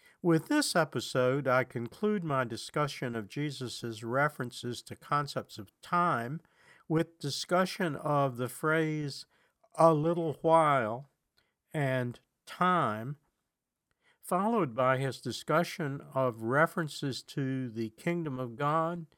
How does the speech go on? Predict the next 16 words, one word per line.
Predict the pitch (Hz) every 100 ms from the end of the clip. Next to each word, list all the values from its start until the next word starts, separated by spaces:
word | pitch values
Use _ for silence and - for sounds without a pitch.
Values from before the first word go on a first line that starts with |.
| _ _ _ -
and | 147
to | 135 160
the | 135
fate | 135 165 175 165
of | 151
the |
Blessed | 123 127 147 - 131
Virgin | 117 131 107 117 120
Mary, | 139 160 170 170 156
and | 139 135
conclude | - 131 - - 190 208 208 190 - - _
with | 160 147 -
part | - 156 127
one | 139 170 190
of | 127 -
two | - - 226 220 139 156